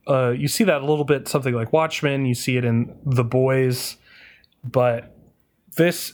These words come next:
I think, in the end, through the story of the main character, is reaffirming, like, the myth of superheroes and, like, why they're, why they can be such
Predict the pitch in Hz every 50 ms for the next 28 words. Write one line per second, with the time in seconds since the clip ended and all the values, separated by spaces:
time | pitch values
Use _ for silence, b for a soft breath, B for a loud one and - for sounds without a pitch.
0 | - 143 147 147 - 165 156 156 151 139 139 139 139 135 135 135 135 135 131 127
1 | 123 - - - _ - - 139 131 127 117 127 120 - - 139 127 127 123 117
2 | 117 117 120 117 113 113 110 - 117 113 107 - 120 110 110 110 107 107 - -
3 | - _ _ _ _ _ _ _ _ _ _ - - - - 131 120 117 110 113
4 | 120 123 131 135 123 117 - - 127 123 120 117 117 113 110 107 107 107 - -
5 | - - - 131 117 110 110 - - - - 123 123 120 117 113 110 107 104 101
6 | - - - - 117 107 101 - - - 120 110 - 113 110 110 113 123 - 135
7 | 139 - 120 - - - - - - 120 113 117 113 117 113 113 117 113 113 113
8 | 113 113 113 113 117 117 113 - - - - b b b b b b b b b
9 | b _ _ _ - 139 127 127 127 131 131 123 123 120 - - 123 120 113 117
10 | 113 113 110 - - - - - - 127 117 117 - - - - - - - _